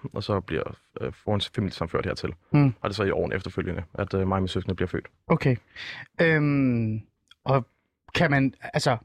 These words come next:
Speaker 2: kan man antage, at de vidste, hvad det var, de havde gang i? Altså, at de vidste, hvordan reglerne var? At de godt, et eller andet sted godt vidste, at de ikke var danske statsborgere? Altså, jeg gætter på, at din far var, hvor,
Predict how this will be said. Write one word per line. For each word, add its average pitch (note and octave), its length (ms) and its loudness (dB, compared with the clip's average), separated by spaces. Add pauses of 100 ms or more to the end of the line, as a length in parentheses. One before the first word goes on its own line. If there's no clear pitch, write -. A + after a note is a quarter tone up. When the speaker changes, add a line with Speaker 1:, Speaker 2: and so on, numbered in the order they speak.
(140)
Speaker 2:
kan C3+ 100 4
man B2+ 120 4
antage, F3+ 360 4
at B2+ 160 2
de A3 120 6
vidste, - 340 0 (100)
hvad D3+ 120 4
det C3 60 4
var, B2 100 4
de B2+ 80 4
havde B2 140 4
gang A#2+ 300 2
i? A#2 100 -2 (420)
Altså, C3 240 4
at C3+ 180 0
de G#3+ 120 4
vidste, D#3 320 2
hvordan C3+ 280 2
reglerne B2 320 2
var? A2 120 4
At A#2 220 0
de F3 100 2
godt, D#3 340 2
et C#3 60 -8
eller D3 140 2
andet C#3 100 2
sted C#3+ 260 2
godt C#3 260 0
vidste, C#3 300 0
at A#2 160 -2
de C#3 80 2
ikke B2+ 140 2
var C3 60 2
danske A#2+ 300 0
statsborgere? A#2+ 520 0 (220)
Altså, C#3+ 160 2
jeg C#3 100 4
gætter C#3+ 160 2
på, C#3+ 80 0
at C3 60 -2
din C3 120 4
far C3 180 4
var, B2 160 2 (340)
hvor, - 360 -2